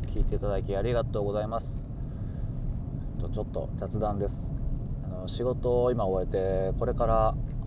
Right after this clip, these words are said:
あの、歌の練習に行きます。はい、なのでですね、ちょっとこのスケジュール的に弾き語りを取ることが難しいんですけどですね、うーん、な-、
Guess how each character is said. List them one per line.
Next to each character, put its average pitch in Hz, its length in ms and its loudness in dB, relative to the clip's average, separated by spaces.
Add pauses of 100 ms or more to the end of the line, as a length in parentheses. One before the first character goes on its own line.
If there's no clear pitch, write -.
(140)
あ - 40 -2
の、 - 180 -4 (120)
歌 147 180 4
の 147 120 4
練 131 180 4
習 123 180 0
に 113 260 0
行 - 100 0
き 107 80 0
ま 104 100 2
す。 - 160 0 (1300)
は - 100 -4
い、 95 100 -4
な 110 120 0
の 110 120 2
で 107 100 6
で 107 100 4
す - 100 2
ね、 - 180 2
ち - 60 2
ょ - 20 0
っ - 60 0
と 92 180 2 (600)
こ 113 80 -2
の 113 100 0
ス - 80 -8
ケ 113 140 2
ジ 110 60 2
ュ - 40 2
ー - 40 2
ル 101 40 -2
的 104 140 0
に 104 160 -4
弾 123 320 2
き 123 40 -4
語 120 100 4
り 117 280 2
を 110 140 4
取 120 220 0
る 104 60 2
こ 90 120 -4
と 90 100 -4
が 87 320 -4
難 104 380 -4
し - 160 -2
い 120 80 -2
ん 104 100 -2
で 110 140 4
す - 120 -6
け 113 120 2
ど 85 260 -2 (480)
で 92 80 -4
す - 140 -6
ね、 92 280 -6 (1120)
う 92 240 -4
ー - 40 -6
ん、 - 20 -6
な-、 107 100 -6